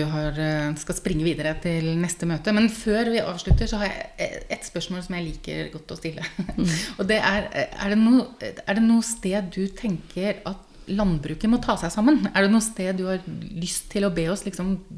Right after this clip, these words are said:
Speaker 1: gjøre det mer?
Speaker 2: Ehm, oi, det var et litt vanskelig spørsmål.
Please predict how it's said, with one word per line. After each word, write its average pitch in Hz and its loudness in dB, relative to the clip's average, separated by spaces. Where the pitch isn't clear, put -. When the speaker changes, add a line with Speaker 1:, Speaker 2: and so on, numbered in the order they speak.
Speaker 1:
gjøre 190 2
det 202 4
mer? 285 2
Speaker 2:
Ehm, 180 8
oi, 175 8
det 165 4
var 220 8
et 240 6
litt 190 6
vanskelig 190 4
spørsmål. 190 8